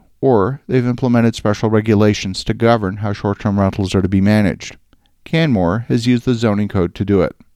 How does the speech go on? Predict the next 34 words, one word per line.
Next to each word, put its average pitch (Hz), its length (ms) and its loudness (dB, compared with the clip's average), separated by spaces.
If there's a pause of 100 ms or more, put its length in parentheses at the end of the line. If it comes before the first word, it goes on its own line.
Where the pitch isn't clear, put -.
(260)
If 117 60 -10
a 117 60 -6
property 117 380 0
is 101 60 0
zoned 101 220 2
residential, 104 760 0 (460)
then 135 140 0
short-term 131 460 0
stays 110 400 2
of 104 140 -4
less 110 240 2
than 117 120 -4
twenty-eight 107 400 2
days 98 280 2
are 98 40 -4
prohibited. 98 640 0 (360)
The - 60 -20
property 127 380 2
owner 117 240 4
will 117 140 4
get 123 160 0
fined 107 360 2
if 113 120 0
they 123 160 2
rent 101 240 0
in 107 80 0
the 101 80 0
short-term 95 360 0
market. 98 440 0 (480)
But 123 140 -2
there's 131 160 2
two 151 180 2
other 147 180 2
zonings 127 520 0